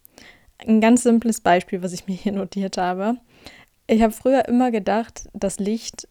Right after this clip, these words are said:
Mücken anzieht. Vielleicht bist du auch mit von der Partie. Ich habe auf jeden Fall wirklich immer gedacht, wenn ich jetzt lange mein Fenster aufhabe und Licht an, dann, ähm, ja, kommen alle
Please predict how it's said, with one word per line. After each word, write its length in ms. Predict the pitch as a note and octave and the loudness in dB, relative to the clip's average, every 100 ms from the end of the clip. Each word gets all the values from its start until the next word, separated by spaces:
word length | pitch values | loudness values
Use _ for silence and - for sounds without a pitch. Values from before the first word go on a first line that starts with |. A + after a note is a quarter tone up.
| _ | _
Mücken 300 | G3 G3 F3+ | -2 -2 -4
anzieht. 540 | - F3 - - - - _ _ _ - _ | -6 -8 -10 -12 -14 -20 _ _ _ -20 _
Vielleicht 340 | - G3+ F#3+ | -10 -8 -8
bist 200 | - - | -8 -6
du 60 | G#3+ | -4
auch 340 | G3 A3 - - - - | -2 -2 -4 -18 -18 -10
mit 240 | - A#3 A#3 | -2 -2 -2
von 140 | A#3+ | -2
der 100 | A#3 | -2
Partie. 380 | A#3 B3 - C4 | -2 -6 -6 -8
Ich 120 | C4 | -4
habe 160 | A#3+ A3 | -4 -4
auf 80 | G3+ | -4
jeden 140 | G#3+ | -4
Fall 160 | - G#3 | -2 -6
wirklich 460 | F#3+ G#3 G#3+ - | -6 -6 -6 -4
immer 200 | G#3+ A#3+ | 0 2
gedacht, 400 | B3+ G3 F#3+ - - - - - - _ _ _ _ _ - | 0 -4 -6 -8 -18 -20 -20 -20 -20 _ _ _ _ _ -2
wenn 180 | G#3 | 4
ich 120 | A3 - | 4 2
jetzt 320 | G#3 - - - | -2 -4 -12 -4
lange 520 | G3+ A#3 C4 C4 B3+ | 0 4 4 2 0
mein 140 | G#3+ | 0
Fenster 360 | G3+ A#3+ - - | 0 -4 -2 -2
aufhabe 520 | F#3 - G3 G3 G#3+ | -2 -4 -4 -2 -2
und 200 | G3 F#3 | -2 -4
Licht 280 | A3+ - - | -6 -8 -8
an, 360 | F#3 G#3 A#3 | -4 -2 -2
dann, 380 | G#3 F#3 G3 G3 - | -2 -4 -4 -6 -8
ähm, 380 | F#3+ F#3+ F#3+ - - - | -10 -8 -10 -12 -16 -14
ja, 120 | F#3 | -14
kommen 200 | - G#3 | -10 -8
alle 220 | G3 G3 | -6 -6